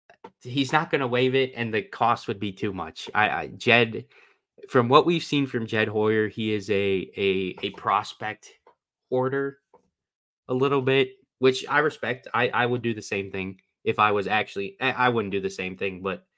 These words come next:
as a fan, I, I hate seeing these prospects go because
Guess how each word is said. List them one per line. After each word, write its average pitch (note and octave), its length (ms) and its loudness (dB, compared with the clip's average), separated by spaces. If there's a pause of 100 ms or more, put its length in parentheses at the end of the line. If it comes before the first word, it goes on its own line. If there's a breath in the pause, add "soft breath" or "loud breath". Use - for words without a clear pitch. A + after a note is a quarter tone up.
(460)
as C3 180 4
a A2+ 60 -2
fan, C3+ 460 2
I, A#2 260 -2
I A#2 120 0
hate A#2 360 -4
seeing G#2+ 480 -8
these G2 180 -8
prospects G#2 560 -4
go G2+ 280 -2
because F#2+ 520 -8